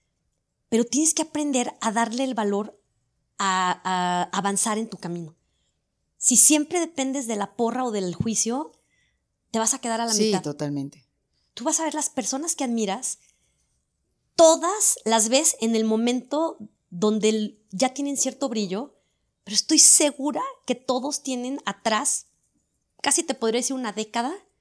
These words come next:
Speaker 1: de picos y valles.
Speaker 2: Sí, seguro.
Speaker 1: Y no se dieron por vencidos, o sea, s-, vieron la manera de seguir.
Speaker 2: Ujú. Y cuando tú dices, eh, entrenar la creatividad,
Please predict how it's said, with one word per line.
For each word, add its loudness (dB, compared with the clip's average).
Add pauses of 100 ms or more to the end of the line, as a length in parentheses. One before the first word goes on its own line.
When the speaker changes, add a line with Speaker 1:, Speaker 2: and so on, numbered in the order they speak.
(600)
Speaker 1:
de 4
picos -2
y -2
valles. -6
Speaker 2:
Sí, -4
seguro. -8 (600)
Speaker 1:
Y -2 (140)
no 4
se 2
dieron -2
por -6
vencidos, -2
o -4
sea, 0 (120)
s-, -10
vieron -2
la -4
manera -2
de -2
seguir. -4 (260)
Speaker 2:
Ujú. -14 (520)
Y 0
cuando 0
tú -2
dices, -2 (100)
eh, 0
entrenar 0
la 0
creatividad, -2